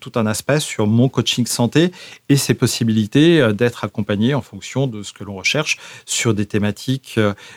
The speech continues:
bien sûr, de stress, de difficultés de sommeil, hein. Il faut savoir qu'il y a nombre d'entrepreneurs qui ont des difficultés de sommeil.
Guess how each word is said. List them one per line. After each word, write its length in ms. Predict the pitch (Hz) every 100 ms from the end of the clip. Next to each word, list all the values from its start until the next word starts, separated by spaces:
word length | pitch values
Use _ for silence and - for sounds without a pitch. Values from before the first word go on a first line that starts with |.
| _
bien 100 | -
sûr, 260 | - 139 120
de 60 |
stress, 680 | 104 - 135 123 135 139 -
de 200 | 107 104
difficultés 560 | 98 98 - - 101 117
de 60 |
sommeil, 400 | - 120 127 160
hein. 80 | 110
Il 80 | 110
faut 160 | - 101
savoir 460 | - 107 123 -
qu'il 180 | - 104
y 80 | 113
a 100 | 113 - - -
nombre 420 | 120 160 165 123
d'entrepreneurs 760 | 117 113 - - 117 131 147 -
qui 280 | - 113
ont 220 | 131 156 117
des 140 | 113
difficultés 580 | 104 - - - 113 127
de 60 |
sommeil. 500 | - 123 131 165 123